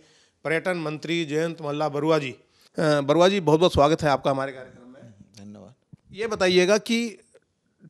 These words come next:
Speaker 1: टूरिज्म प्रमोशन के लिए क्या योजनाएं आपके पास हैं?
Speaker 2: देखिए, हम आज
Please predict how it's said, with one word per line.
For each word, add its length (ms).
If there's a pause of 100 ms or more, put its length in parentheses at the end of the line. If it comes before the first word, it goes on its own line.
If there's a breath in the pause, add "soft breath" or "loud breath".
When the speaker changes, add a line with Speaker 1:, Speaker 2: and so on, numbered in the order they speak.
Speaker 1:
टूरिज्म 320
प्रमोशन 440
के 160
लिए 320
क्या 200
योजनाएं 400
आपके 240
पास 320
हैं? 160 (540 loud breath)
Speaker 2:
देखिए, 240
हम 340 (360)
आज 240